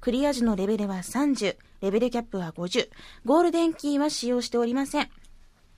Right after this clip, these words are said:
キャラは最弱との呼び声も高いゼロを使いました。良かった点は、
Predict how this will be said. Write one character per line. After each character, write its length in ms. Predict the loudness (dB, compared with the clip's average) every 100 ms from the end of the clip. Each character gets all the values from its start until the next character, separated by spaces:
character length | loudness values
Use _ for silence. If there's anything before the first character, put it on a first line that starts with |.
| -20 -20 -20 -20
キ 120 | -4 2
ャ 40 |
ラ 120 | 4
は 140 | 4 2
最 260 | 2 2
弱 200 | 2 -2
と 80 | 0
の 100 | 2
呼 120 | 2
び 100 | 2
声 140 | 2 2
も 140 | 0
高 320 | -2 -2 0
い 100 | 0
ゼ 160 | 2 2
ロ 160 | 2
を 160 | 2 0 _
使 200 | -12 -8 -4
い 60 |
ま 100 | -4
し 80 | -4
た。 120 | -6 -8 -14 _ _ _ _ -20 -20 -20 _ -2
良 100 | 2
か 120 | 2
っ 60 |
た 140 | 0 0
点 240 | 2 2
は、 220 | 2 0